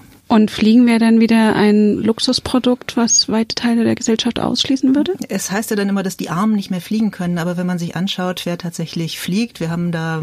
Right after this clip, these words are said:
Speaker 2: auch wieder mit verschiedenen Wissenschaftlern geredet, die mal geguckt haben, wer fliegt, dann ist es tatsächlich eher die Mittelschicht. Und es sind nicht die ganz Armen. Also es ist die Studentin, die mal eben nach Paris jettet oder der Geschäftsmann, der mal eben nach London jettet. Und ein Teil dieser Dinge, auf die kann man tatsächlich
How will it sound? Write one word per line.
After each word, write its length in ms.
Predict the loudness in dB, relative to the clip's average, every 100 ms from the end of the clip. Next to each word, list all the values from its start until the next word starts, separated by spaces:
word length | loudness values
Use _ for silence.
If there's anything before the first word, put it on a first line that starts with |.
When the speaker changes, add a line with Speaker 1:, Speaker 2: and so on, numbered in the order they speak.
| -6
Speaker 2:
auch 160 | -6 -6
wieder 180 | -4 -4
mit 160 | -6
verschiedenen 400 | -8 -6 -6 -6
Wissenschaftlern 480 | -6 -6 -8 -8 -6
geredet, 320 | -4 -4 -4
die 60 | -4
mal 100 | -6
geguckt 320 | -6 -8 -6
haben, 140 | -6
wer 80 | -6
fliegt, 320 | -6 -8 -6
dann 80 | -8
ist 160 | -6 -8
es 80 | -8
tatsächlich 500 | -8 -8 -8 -8 -8
eher 80 |
die 100 | -6
Mittelschicht. 600 | -6 -6 -8 -6 -8 -10 -16 -20 -20 -12
Und 80 | -8
es 80 | -6
sind 160 | -6 -6
nicht 240 | -6 -6
die 80 | -6
ganz 240 | -6 -6
Armen. 480 | -6 -4 -2 -4 -6
Also 340 | -8 -8 -8 -10 -18 -20 -12 -8
es 140 | -6
ist 200 | -4 -4
die 80 | -4
Studentin, 680 | -6 -6 -4 -4 -4 -4 -2
die 120 | -4
mal 240 | -4 -4
eben 260 | -4 -4 -2
nach 220 | -4 -4
Paris 400 | -6 -4 -6 -4
jettet 540 | -6 -4 -8 -8 -6 -6
oder 240 | -6 -6
der 200 | -6 -6
Geschäftsmann, 760 | -6 -4 -4 -6 -6 -4 -4 -4
der 100 | -4
mal 180 | -6 -4
eben 200 | -4 -4
nach 160 | -4
London 300 | -2 -2 -2
jettet. 280 | -6 -8 -8
Und 180 | -8 -8
ein 120 | -8
Teil 320 | -8 -6 -4
dieser 240 | -4 -4 -6
Dinge, 320 | -6 -4 -6
auf 100 | -10
die 120 | -14
kann 280 | -10 -8 -4
man 220 | -4 -6
tatsächlich 500 | -8 -8 -8 -8